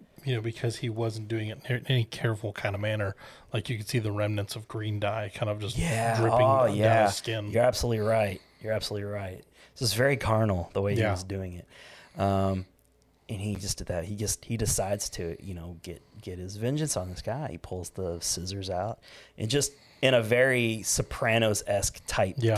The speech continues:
Speaker 2: kill, in a very Scorsese kill.
Speaker 1: Just
Speaker 2: Like, like, you know, in Goodfellas when,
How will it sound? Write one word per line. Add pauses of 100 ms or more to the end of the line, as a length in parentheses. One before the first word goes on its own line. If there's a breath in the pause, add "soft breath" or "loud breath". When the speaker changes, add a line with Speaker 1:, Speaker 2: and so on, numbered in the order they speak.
Speaker 2:
kill,
in
a
very
Scorsese
kill.
Speaker 1:
Just (400 loud breath)
Speaker 2:
Like,
like,
you
know,
in
Goodfellas
when,